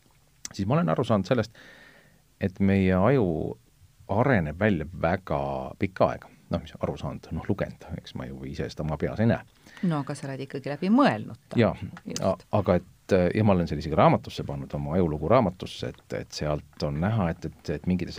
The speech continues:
Speaker 1: ep-, etappides see asi käib ja nii nagu sa ise, ma olen sinu näiteid toonud ka, mida sa oled ikka vahest kuskil,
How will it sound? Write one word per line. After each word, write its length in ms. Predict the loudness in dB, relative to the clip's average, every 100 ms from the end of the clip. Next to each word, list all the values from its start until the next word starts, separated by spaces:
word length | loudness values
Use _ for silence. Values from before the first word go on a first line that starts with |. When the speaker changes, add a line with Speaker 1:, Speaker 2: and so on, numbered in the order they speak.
| -6
Speaker 1:
ep-, 80 | -8
etappides 480 | -2 -2 -2 -8 -4
see 80 | -4
asi 140 | -2
käib 320 | 0 0 0 -6
ja 220 | -4 -4 -6 -6
nii 160 | 0 0
nagu 160 | 0 0
sa 80 |
ise, 220 | 2 2 0
ma 160 | 0
olen 80 | -2 0
sinu 160 | 2 2
näiteid 320 | 0 -4 -8
toonud 240 | -6 -6 -2
ka, 80 | -2
mida 160 | -2
sa 80 | -6 -6
oled 180 | -8 -10
ikka 240 | -8 -6 -4 -6
vahest 240 | -8 -10
kuskil, 400 | -12 -10 -10 -10